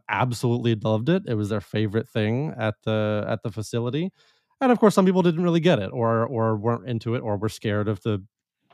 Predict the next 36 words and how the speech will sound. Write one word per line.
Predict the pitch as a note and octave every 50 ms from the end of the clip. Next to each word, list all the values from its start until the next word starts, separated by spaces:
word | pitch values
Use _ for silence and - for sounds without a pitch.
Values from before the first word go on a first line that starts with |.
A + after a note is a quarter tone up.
| _ -
big | A#2+ A2+ G2+
horses. | - - D3+ D3+ C3+ - G2 F2 C#2+ - - _ _ - - _ _ _ -
Um, | A#2+ A2+ A2 A2 A2 A2 G#2+ G#2+ G#2+ G2+ - -
but | - B2 B2
I | A#2+
had | A2 C3 D#3 E3+ D#3+
to | D#3
share | C3+ - - E3 E3+
that | C#3+ D3 C#3
with | B2+ C3+ - -
you | C3+ C3
in | B2
the | A#2+ A#2
audience | A#2 C3 D3+ D3+ C#3 B2+ A2 -
because | - A#2 - A#2+ A2+ G#2 F#2 - - - _ _ _ _ _ _ _ _ _ _ _ _ _ _ _ _ -
it's | D#3 C3+ A#2 - - - - _ _ _ _
s-, | - - - - D3+ -
a | C3+ B2
great | A#2 B2+ B2+ C#3+ E3+
joke | C3 - D#3+ C3+ B2 - - G#3+ - -
and | C#3+ C3+ C#3+ C#3
also | - C#3+ D3+ C3+ - - E3
a | D#3 D#3+
real | D3+ C#3+ D#3 D3 C#3+
thing, | C3+ - D#3 C3 A2+ G#2
which | G#2+ A2+ G#2+ -
is | B2+ A2+ G2 G#2 -
a | - B2
rare | G#2+ F#2+ A#2+ A2 C#3+ A2+
thing | - B2 C3+ B2 B2+
to | A2+ A2
get | G2 A#2 A#2 G#2 -
in, | A#2+ A#2 G#2+ G#2 G#2+ -
in | A#2 G#2+ G#2
mental | G#2 G#2 - B2+ A2+
health. | - A2 - - - - -